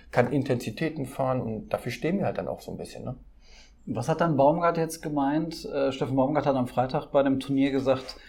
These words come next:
Speaker 2: ähm, die Jungs können gerne Flausen im Kopf haben, aber dann woanders. Ähm, also man, dass man sie schon gezielt dahin führt, äh, und in so, in Anführungsstrichen, ja, den, die Flausen austreibt.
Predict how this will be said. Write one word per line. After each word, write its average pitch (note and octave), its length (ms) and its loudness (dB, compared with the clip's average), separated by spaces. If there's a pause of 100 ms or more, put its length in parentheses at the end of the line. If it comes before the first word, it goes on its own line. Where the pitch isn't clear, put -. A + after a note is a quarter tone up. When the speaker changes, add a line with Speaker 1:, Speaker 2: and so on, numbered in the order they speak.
(240)
Speaker 2:
ähm, B2 680 0
die C3 280 2
Jungs C#3 460 4 (160)
können D3+ 280 6
gerne C#3 240 6
Flausen D#3 380 4
im C3+ 40 0
Kopf D#3 240 2
haben, D#3+ 240 6
aber C3 160 4
dann C3+ 160 2
woanders. D#3+ 640 4 (400)
Ähm, C3+ 400 0
also C#3+ 180 2
man, C#3 300 4
dass C3 220 0
man C#3 180 6
sie C3 100 2
schon E3 300 4
gezielt F3+ 640 4
dahin E3+ 300 4
führt, G3 680 2
äh, G3+ 60 -8
und D3+ 300 -4
in D3+ 160 -2
so, C#3+ 120 6
in C3+ 380 0
Anführungsstrichen, C3+ 580 -2
ja, C3 60 4
den, B2+ 400 2
die B2 80 -2
Flausen D3 560 0
austreibt. F#3+ 840 -2